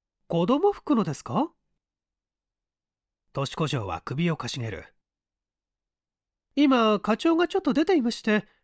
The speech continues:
私何も伺っておりませんのですが、子供服といっても、ここにはそういう。確かにそうおっしゃっていましたわ。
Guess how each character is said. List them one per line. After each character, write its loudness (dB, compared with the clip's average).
私 0
何 2
も 4
伺 2
っ 2
て -2
お 2
り 2
ま 2
せ 0
ん -2
の 4
で 0
す -6
が、 0
子 -2
供 2
服 -16
と 4
い 0
っ -10
て -4
も、 2
こ -4
こ -2
に 4
は 4
そ -2
う 2
い 4
う。 -4
確 0
か 0
に 0
そ 0
う 2
お 0
っ -4
し -10
ゃ 4
っ -2
て 0
い 2
ま 2
し -12
た -2
わ。 2